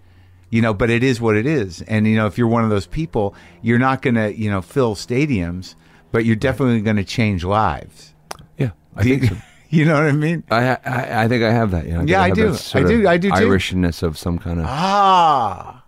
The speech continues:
Speaker 2: something like that.
Speaker 1: That's so f-, I was just talking to somebody about that today.
Speaker 2: Yeah.
Speaker 1: Oddly.
Speaker 2: Yeah.
Speaker 1: Like, 'cause, like, I have this weird connection to Ireland that's emotional. You know, like, I, you know, I'm just a Jewish guy.
Speaker 2: Oh.
Speaker 1: <laughs> You know, I,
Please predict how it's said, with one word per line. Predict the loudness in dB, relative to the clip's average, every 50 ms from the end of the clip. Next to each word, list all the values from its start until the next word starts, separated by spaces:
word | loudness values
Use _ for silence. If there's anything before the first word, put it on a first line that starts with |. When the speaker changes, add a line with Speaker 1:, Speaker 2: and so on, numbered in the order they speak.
| _
Speaker 2:
something | -4 -2 -2 -2 0 -2 -2
like | -2 -4 -4
that. | -6 -8 -4 -2
Speaker 1:
That's | -4 -4 -4 -2
so | -2 -2 -2
f-, | -2 -2 -2
I | -2 -2
was | 0 0
just | -2 -4 -4 -6
talking | -4 -4 -4 -4 -4 -6 -8
to | -6
somebody | -6 -6 -4 -4 -2 -4 -4
about | -4 -4 -6 -4
that | -4 -6 -6 -6
today. | -8 -8 -6 -4 -4 -4 -6 -8 -12 _ _ _ _ _ _ _ _
Speaker 2:
Yeah. | -4 0 2
Speaker 1:
Oddly. | 2 2 0 0 -4 -6 -8 -8 -14 _ _ _ _ -20 -20 -10 _
Speaker 2:
Yeah. | -2 0
Speaker 1:
Like, | 0 0 0
'cause, | -2 -2 0 0
like, | -2 -2 -2
I | -6 -6 -4
have | -2 -2 -2 -2 -2 -6 -12 -14 _
this | -8 -8 -8 -6
weird | -6 -4 -2 0 2 2 2 2 0 -2 -4 -6 -12
connection | -10 -6 -4 -2 -2 -4 -4 -6 -4 -4 -2 -2
to | -2
Ireland | -2 0 0 0 0 0 -2 -2 -4 -4 -6 -8 -14 -20 -20 -20 -20 _ _ _
that's | -2 0 0 0 0 0 0
emotional. | 0 2 2 2 0 0 -2 -4 -4 -4 -4 -6 -12 -20 -16 _
You | 0 0
know, | 2 2
like, | 2 0 0 -2
I, | -4 -4
you | -4 -4
know, | -2 -2
I'm | -2 -2
just | -4 -6 -10 -8 -8
a | -8
Jewish | -4 -2 0 0 0 -2 -4 -6
guy. | -6 -6 -6 -6 -8 -12 -16 -20 -20 -14 -12
Speaker 2:
Oh. | -10 -10 -10 -12
Speaker 1:
<laughs> | -4
You | -2 0
know, | 0 2
I, | 2 0